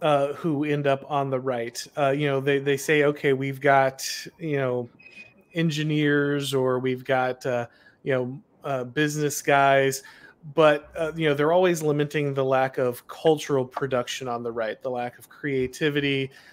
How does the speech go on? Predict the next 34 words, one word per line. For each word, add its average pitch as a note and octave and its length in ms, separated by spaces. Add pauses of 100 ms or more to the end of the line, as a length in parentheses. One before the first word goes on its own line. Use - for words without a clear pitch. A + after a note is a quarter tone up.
(120)
the C3+ 100
lack C3 320
of B2+ 200
creative C3+ 680
minds. C3 640 (600)
And D#3+ 400 (240)
so D#3+ 720
I, D#3+ 120
I D#3+ 180
wonder, D#3+ 540
do C#3+ 200
you G3 200
think G#3+ 600
that D#3 280
there's D#3 240
something D3 720
innate C#3 460
about C3+ 580
kind C#3+ 180
of C3+ 80
the C3 80
right-wing C3+ 560
mindset C3+ 640
that B2 260
does D#3+ 420
inhibit, F#3+ 720 (500)
uh, D3+ 220
that E3 380
creativity, G3 640
or D3+ 200
do C#3+ 120
you C#3 80
think D3 380
that C3+ 420